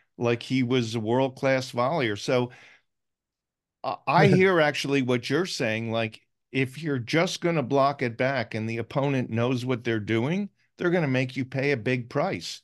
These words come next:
Speaker 1: He, he won virtually none of those points, and there were, like, twenty-five of them, which
Speaker 2: Mm-hmm.
Speaker 1: you could say th-, that was enough to swing the service games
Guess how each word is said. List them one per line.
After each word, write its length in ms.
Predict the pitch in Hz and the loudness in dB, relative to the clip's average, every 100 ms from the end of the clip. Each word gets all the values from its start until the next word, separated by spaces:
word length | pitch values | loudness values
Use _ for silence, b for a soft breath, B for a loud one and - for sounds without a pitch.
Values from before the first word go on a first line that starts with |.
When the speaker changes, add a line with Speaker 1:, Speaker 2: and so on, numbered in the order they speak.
| _ | _
Speaker 1:
He, 240 | 139 160 | 0 2
he 200 | 160 151 | 0 -2
won 460 | 175 185 190 135 123 b b b 160 | 0 0 0 -2 -8 b b b -2
virtually 540 | 135 170 180 160 131 | 0 0 -2 -2 -4
none 480 | 98 101 120 160 196 | -4 -4 2 2 2
of 180 | 151 120 | -2 0
those 300 | 127 117 - | -2 -2 -6
points, 480 | 151 190 131 - 110 | -6 -4 -4 -6 -8
and 120 | 107 | -4
there 100 | 110 | -2
were, 140 | 123 | 0
like, 280 | 123 127 123 | 2 0 -2
twenty-five 720 | - 139 156 135 127 139 190 | -6 -2 -2 -2 -2 0 0
of 100 | 127 | -4
them, 300 | 98 98 127 B B B B | -4 -6 -8 B B B B
which 300 | 131 139 147 | 2 4 4
Speaker 2:
Mm-hmm. 180 | 151 - _ _ _ _ _ - | 2 -8 _ _ _ _ _ -14
Speaker 1:
you 220 | 151 143 147 | -4 -2 0
could 200 | 147 117 | 0 0
say 240 | 156 151 | 2 2
th-, 280 | 139 120 113 - - - - | 0 -4 -8 -16 -16 -12 -2
that 120 | 139 | 0
was 180 | 151 143 | 0 0
enough 440 | 139 127 151 156 | 2 2 0 -2
to 500 | - 143 139 135 131 131 - | -4 0 0 0 -2 -6 -10
swing 500 | - - 135 156 143 | -6 -2 -2 -2 -2
the 60 | 127 | -4
service 500 | - 147 185 139 - | -4 -4 -4 -6 -4
games 500 | 117 117 117 107 | -2 -2 -2 -6